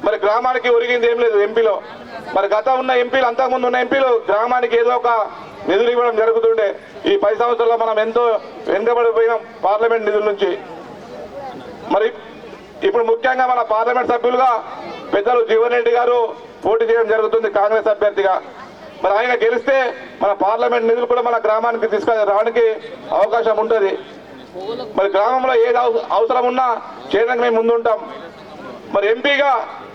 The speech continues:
గుండెల్లో ఉండాలా? మరి దేవుణ్ణి రోడ్డు మీద తీసుకొచ్చి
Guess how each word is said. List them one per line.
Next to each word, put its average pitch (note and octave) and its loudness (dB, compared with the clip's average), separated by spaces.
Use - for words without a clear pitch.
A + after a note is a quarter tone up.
గుండెల్లో A#3+ 2
ఉండాలా? A3+ 2
మరి A3 0
దేవుణ్ణి C4+ 2
రోడ్డు B3 4
మీద C4+ 0
తీసుకొచ్చి B3+ 2